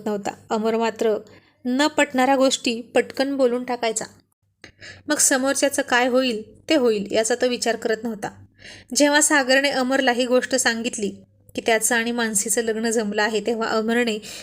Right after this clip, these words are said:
आलिशाला ही गुड न्यूज सांगितली आणि म्हणाला, "दादाचं चार दिवसात लग्न आहे, त्यानंतर मी आईशी लगेच बोलतो आपल्याबद्दल." आणि ती म्हणाली, "पण अमर, आई मला स्वीकारतील का रे?"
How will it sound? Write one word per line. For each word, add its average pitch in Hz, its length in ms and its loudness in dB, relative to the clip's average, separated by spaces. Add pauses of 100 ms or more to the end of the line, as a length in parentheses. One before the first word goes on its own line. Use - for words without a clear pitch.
(140)
आलिशाला 247 440 2
ही 254 140 2
गुड 220 220 -2
न्यूज 240 180 0
सांगितली 208 480 -4
आणि 220 180 -4
म्हणाला, 226 380 0 (420)
"दादाचं 226 540 2 (140)
चार 254 240 0
दिवसात 233 380 -2
लग्न 220 220 -2
आहे, 214 200 -4 (360)
त्यानंतर 233 400 -2
मी 240 120 -4
आईशी 220 380 0
लगेच 233 280 0
बोलतो 277 260 2
आपल्याबद्दल." 208 580 -2 (840)
आणि 226 160 -2
ती 233 160 -4
म्हणाली, 233 280 -2
"पण 240 220 -4
अमर, 233 360 0 (220)
आई 226 200 0
मला 240 200 0
स्वीकारतील 226 560 -2
का 214 160 -2
रे?" 196 120 -2